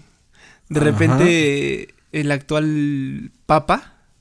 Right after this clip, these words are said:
Speaker 2: Ajá.
Speaker 1: este, no sé si, bueno, no sé si viste o algo así, y dijo que allá, este, na-, apoyen a que, pues, obviamente, eh, las, las parejas homosexuales, L G B T, bla, bla, bla, se puedan casar bien y, y se apoyen la, ahora, pero
Speaker 2: Ah,
Speaker 1: ya,
Speaker 2: sí.
Speaker 1: ahora ya en el mundo católico, o sea...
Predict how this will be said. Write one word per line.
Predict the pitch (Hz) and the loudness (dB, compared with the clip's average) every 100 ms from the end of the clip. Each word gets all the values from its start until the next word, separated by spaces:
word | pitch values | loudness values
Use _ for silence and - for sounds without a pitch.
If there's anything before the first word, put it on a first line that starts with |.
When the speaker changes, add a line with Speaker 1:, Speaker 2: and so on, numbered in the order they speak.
| _ _ _ _ _ - | _ _ _ _ _ -10
Speaker 2:
Ajá. | 101 120 156 | -4 -4 -4
Speaker 1:
este, | 147 135 - 143 139 135 139 - - | -6 -6 -6 -6 -4 -6 -8 -12 -12
no | 170 175 | -2 -2
sé | 165 | 0
si, | 147 147 | -4 -6
bueno, | 147 214 175 | -2 -2 0
no | 151 156 | -2 -2
sé | 156 | -4
si | 151 | -4
viste | 139 139 156 - 139 | -6 -6 -8 -8 -6
o | |
algo | 143 143 | -4 -6
así, | - 156 147 - _ | -6 -10 -10 -14 _
y | - | -10
dijo | 139 143 - | -8 -8 -10
que | 151 139 | -12 -8
allá, | 147 139 - - | -6 -6 -8 -10
este, | 143 - 147 | -10 -10 -10
na-, | 143 | -10
apoyen | 143 156 147 143 139 | -10 -6 -6 -6 -8
a | 135 | -10
que, | 139 139 135 139 - - - - - | -10 -8 -10 -12 -20 -20 -20 -20 -6
pues, | 202 | -4
obviamente, | 214 196 196 185 185 175 143 - - 147 | 0 0 0 0 -2 -2 -2 -6 -8 -6
eh, | |
las, | 135 131 135 - | -6 -6 -8 -8
las | 143 139 | -8 -6
parejas | 143 143 139 143 147 | -6 -4 -4 -6 -6
homosexuales, | 139 131 143 - 156 147 143 | -6 -6 -8 -4 -2 -2 -4
L | 147 139 | -6 -6
G | 143 | -6
B | 139 | -6
T, | 139 | -6
bla, | 139 | -6
bla, | 135 | -4
bla, | 139 151 - - _ | -4 -6 -12 -20 _
se | - 147 | -8 -8
puedan | 147 147 143 | -4 -4 -4
casar | 139 135 147 139 | -8 -12 -10 -8
bien | 139 139 139 | -6 -6 -8
y, | |
y | 135 - 139 135 131 131 | -10 -10 -10 -10 -10 -10
se | - | -12
apoyen | 135 139 135 131 - | -12 -8 -6 -8 -10
la, | - 147 | -10 -4
ahora, | 147 143 | -2 0
pero | 135 139 | 0 0
Speaker 2:
Ah, | 143 | 4
Speaker 1:
ya, | 143 | 4
Speaker 2:
sí. | |
Speaker 1:
ahora | 147 160 170 | 4 4 2
ya | 151 143 143 | 2 2 2
en | 165 170 | 0 -2
el | 143 | -2
mundo | 131 135 131 | -4 -4 -6
católico, | 135 135 175 - - | -8 -8 -8 -10 -14
o | 143 | -8
sea... | 139 139 | -4 -4